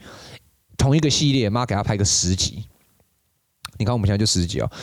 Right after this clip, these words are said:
我之前听 Podcast，我忘记是听台通还是听，听那个我的偶像 Fred、阿达还有谢杰林他们的那个，忘记了还是瓜吉的，他们就说啊，那个什么，呃，那个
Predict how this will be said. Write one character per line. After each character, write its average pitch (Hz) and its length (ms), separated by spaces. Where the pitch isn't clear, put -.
我 120 140
之 - 260
前 143 160
听 123 180
Podcast， 110 460
我 90 80
忘 117 80
记 131 140
是 127 60
听 113 140
台 92 220
通 98 140
还 87 100
是 101 140
听， 92 180
听 92 800
那 104 160
个 64 600
我 90 80
的 92 100
偶 90 140
像 101 220
Fred、 87 560
阿 104 160
达 87 200
还 90 80
有 87 120
谢 101 180
杰 90 160
林 82 120
他 92 120
们 92 120
的 82 200
那 95 120
个， 87 140
忘 101 200
记 101 280
了 87 60
还 90 120
是 92 80
瓜 90 220
吉 - 160
的， - 120
他 160 140
们 147 100
就 139 100
说 113 240
啊， 101 280
那 123 80
个 107 100
什 98 100
么， 78 160
呃， 98 520
那 - 80
个 120 100